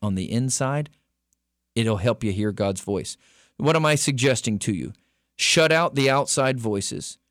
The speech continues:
Shut out the, the craziness that's going on. Get still before God, because one, the, the first and primary way that God will speak to you is something that we call the still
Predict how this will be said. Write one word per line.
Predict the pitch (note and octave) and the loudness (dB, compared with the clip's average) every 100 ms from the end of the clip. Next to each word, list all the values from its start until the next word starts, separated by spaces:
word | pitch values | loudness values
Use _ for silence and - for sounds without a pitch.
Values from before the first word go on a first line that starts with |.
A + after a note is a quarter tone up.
| _ _ | _ _
Shut | - - D3+ | 0 2 4
out | D#3 D#3+ C3+ | 4 2 0
the, | B2+ | -2
the | A2 A#2 | -2 -4
craziness | - - D#3 D3 C#3+ C#3 B2+ | -4 0 2 2 0 -2 -2
that's | A#2+ G#2+ | -4 -4
going | - A#2+ B2 | -4 -2 0
on. | G#2+ G#2+ G#2+ | 0 -2 -2
Get | G#2 C#3+ E3 | -2 -2 -2
still | - - - B2 B2+ B2+ A#2+ - _ _ | 0 0 0 0 -2 0 -4 -8 _ _
before | A2 - A#2+ A2+ | -6 -2 -2 -2
God, | A2 G#2+ F2+ E2+ _ _ | -2 -2 -4 -8 _ _
because | - A#2 A2+ G2 | -6 -2 -2 -2
one, | A2 A#2+ A#2+ | -4 -2 -2
the, | A#2+ A#2 | -2 -4
the | - A#2 | -4 -8
first | - - E3+ D#3+ B2 | -6 -2 -2 -2 -4
and | A2 | -4
primary | - C#3 C#3 C3+ | -4 -2 0 0
way | A#2+ A2+ | 0 -2
that | G2+ F2+ | -2 -4
God | G#2+ A2 | -2 -2
will | G#2 | -4
speak | - - A2+ | -4 -4 -6
to | - | -4
you | A2 A2+ | -2 -2
is | G2 | -2
something | - B2 A#2 A#2+ | -2 -4 -4 -4
that | A2 | -4
we | A2 | -6
call | G#2 A2 G#2+ | -6 -2 -2
the | F#2+ | -2
still | E2+ - - - A#2 B2 A#2+ A#2+ | -4 -2 -2 -4 -4 -2 -2 -4